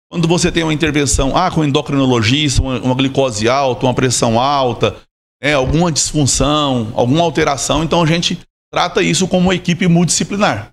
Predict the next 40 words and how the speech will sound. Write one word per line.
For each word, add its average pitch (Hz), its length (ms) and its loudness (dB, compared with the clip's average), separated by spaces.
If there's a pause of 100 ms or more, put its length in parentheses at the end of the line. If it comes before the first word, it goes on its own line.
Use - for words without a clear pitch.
(140)
né? 139 100 -6
Então, 143 300 0
o - 540 -14
paciente, 170 500 -2 (360)
é, 131 140 -2
é, 117 840 0 (140)
graças 131 180 -2
a 151 60 0
Deus, 147 180 0
não 160 180 2
tivemos 151 360 0
nunca 170 320 2
nenhuma 165 260 0
intercorrência, 139 760 0 (200)
né? 143 120 -2
Então, 147 320 0 (440)
são 139 140 0
mais 151 300 0
de, 156 200 2
de, 131 320 2
de 120 140 2
seis 135 320 0
mil 156 180 2
implantes 147 420 0
instalados, 123 760 -2
né? 147 160 -2
Então, 135 240 2
nós 127 180 0
temos 123 200 0
isso 127 220 0
em - 20 2
registro 123 460 2
ali 123 120 2
em 120 60 2
sistema. 147 580 -2 (640)
É, 117 220 2
no 131 220 2
nosso 147 260 0
atendimento 139 640 2
hoje, 120 260 2